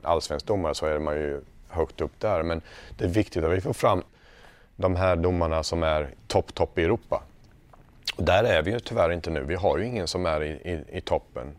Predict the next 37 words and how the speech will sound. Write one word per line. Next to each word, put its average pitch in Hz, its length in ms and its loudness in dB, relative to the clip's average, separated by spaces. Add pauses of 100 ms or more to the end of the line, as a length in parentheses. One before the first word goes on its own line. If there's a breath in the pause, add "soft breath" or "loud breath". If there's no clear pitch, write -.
(200)
Utan 80 320 -6
det, 85 400 -4 (520 loud breath)
de 95 200 4
är 120 60 2
jätteviktiga 92 640 2
för 87 220 2
att 82 60 2
få 82 120 -2
fram. 80 300 0
Och - 80 0
sen 82 220 2
utbildning, 98 420 0
som 104 140 -4
du 90 60 0
säger, 95 240 4
det 85 60 4
är 87 40 4
därför 87 380 2
vi, 90 300 4 (320)
vi 87 140 0
gör 95 140 6
om 92 220 4
hela 98 180 4
vår 87 160 4
utbildning 90 420 0
från 87 240 2
och 85 60 0
med. 82 220 0
Vi 82 80 -2
har 87 60 2
börjat 85 400 4
nu 85 220 2 (460 loud breath)
i 98 80 -2
höst 85 360 4
och 82 80 0
ska - 140 2
jobba 80 420 4